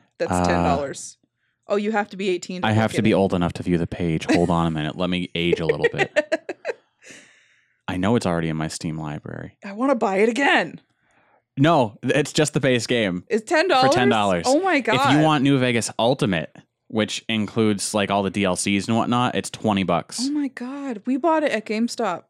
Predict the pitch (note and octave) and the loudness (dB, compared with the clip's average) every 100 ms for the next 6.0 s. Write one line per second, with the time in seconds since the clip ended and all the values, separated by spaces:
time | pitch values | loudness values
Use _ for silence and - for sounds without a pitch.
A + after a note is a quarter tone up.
0 | _ F#3 F#3 A3+ A#3+ A#3 E3+ B2+ - F#3 | _ -12 -2 -2 -2 0 0 0 -4 -6
1 | G3+ B3 B3+ D#3+ - - - - F#3+ F#3 | -4 -4 -4 -6 -12 -14 -16 -16 -10 -8
2 | E3 - _ _ _ _ _ _ _ _ | -8 -12 _ _ _ _ _ _ _ _
3 | _ _ _ _ _ - F3+ F3 - D3+ | _ _ _ _ _ -8 -8 -6 -6 -6
4 | A3 - - C4 E4+ A3+ E3+ D#3+ D3 - | -6 -12 -10 -6 -4 -6 -6 -8 -8 -10
5 | - B3 A3 - - F#3+ - F#3 E3+ A3 | -10 -10 -12 -16 -16 -16 -12 -10 -10 -14